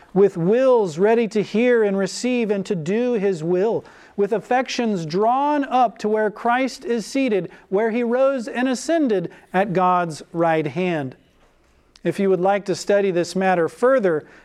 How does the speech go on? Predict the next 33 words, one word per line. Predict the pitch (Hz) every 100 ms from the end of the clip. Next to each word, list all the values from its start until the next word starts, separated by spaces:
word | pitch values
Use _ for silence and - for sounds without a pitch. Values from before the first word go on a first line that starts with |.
| _
I | 165
recommend | 165 190 190 185 190 185 190 -
Sabbatum | - 175 180 208 208 220 202 208
Redivivum, | 190 190 180 156 233 208 180 156 143 - - -
or | 170
The | 165
Sabbath | - - 214 208 190 -
Revived, | 185 175 160 196 202 180 160 139 - - _ -
by | 165 170 165 - -
Caudry | - 214 220 170 185 185 190
and | 170 -
Palmer, | 214 202 175 151
two | - 185
Westminster | 175 160 175 160 - 147
divines | 139 170 185 160 135
dealing | 160 202 180 156
with | 151
the | 156
Lord's | 156 151 139
Day. | 185 190
What | 170 190
you | 190
will | 156
find | 139 285 320 226
is, | 170 151 - - - - _
from | - 190
the | 180
very | 151 202 202 208 202
earliest | 233 277 294 285 254 - - -
fathers | - 220 220 214 202 202
of | 180
the |
church, | 170 - 190 160 -